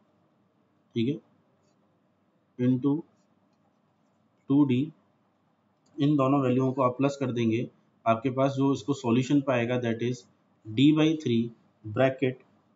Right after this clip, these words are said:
O naught plus four ओ वन प्लस ओ टू। ठीक है, ये formula आप लोगों को finally मिलेगा।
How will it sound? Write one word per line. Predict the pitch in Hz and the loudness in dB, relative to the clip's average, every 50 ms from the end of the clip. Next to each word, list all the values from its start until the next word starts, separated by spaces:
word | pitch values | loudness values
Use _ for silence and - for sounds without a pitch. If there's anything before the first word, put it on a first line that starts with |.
| _ _ _ _ _ _ _ _ _ _ _ _ - | _ _ _ _ _ _ _ _ _ _ _ _ -4
O | 131 139 151 151 | 0 2 4 4
naught | 143 127 120 123 123 - _ _ _ _ _ _ _ _ _ _ _ - 127 | 4 4 2 0 -4 -10 _ _ _ _ _ _ _ _ _ _ _ -4 0
plus | 123 127 123 - - - - - _ _ _ _ _ _ _ _ _ _ _ _ | 0 0 0 -2 -8 -16 -20 -20 _ _ _ _ _ _ _ _ _ _ _ _
four | - - - 143 147 156 165 165 160 - - _ _ _ _ _ _ _ _ _ - | -18 -2 0 2 4 4 4 2 0 -6 -16 _ _ _ _ _ _ _ _ _ -2
ओ | 135 139 143 135 | 2 2 4 4
वन | 131 123 120 120 127 131 _ _ _ _ _ _ _ _ - | 4 2 0 0 -4 -6 _ _ _ _ _ _ _ _ -6
प्लस | 127 123 123 123 123 - - - - _ _ _ _ _ _ _ _ _ _ - | -2 0 0 0 -2 -6 -12 -20 -20 _ _ _ _ _ _ _ _ _ _ -6
ओ | 123 120 101 | -4 -4 -4
टू। | 92 101 90 - - - _ _ _ _ _ _ _ _ _ _ _ _ _ _ _ _ _ _ _ _ _ _ _ _ _ _ _ _ - | -4 -8 -12 -12 -14 -20 _ _ _ _ _ _ _ _ _ _ _ _ _ _ _ _ _ _ _ _ _ _ _ _ _ _ _ _ -6
ठीक | 113 110 | -4 -4
है, | 143 - - - _ _ _ _ _ _ - | -4 -6 -8 -12 _ _ _ _ _ _ 2
ये | 131 170 202 | 2 2 2
formula | - 160 139 131 131 139 143 143 | 4 2 2 4 4 4 4 4
आप | 127 120 120 123 | 4 4 0 -2
लोगों | 120 117 117 110 | -4 -2 -2 -4
को | 107 165 175 - 139 | -2 -4 -6 -4 -2
finally | 113 110 113 113 113 131 180 214 - _ _ _ _ _ _ - | -2 0 0 0 0 0 0 0 -2 _ _ _ _ _ _ -6
मिलेगा। | 110 110 107 104 101 101 95 101 101 98 101 | -4 -2 -2 -2 -2 -4 -4 -6 -8 -10 -10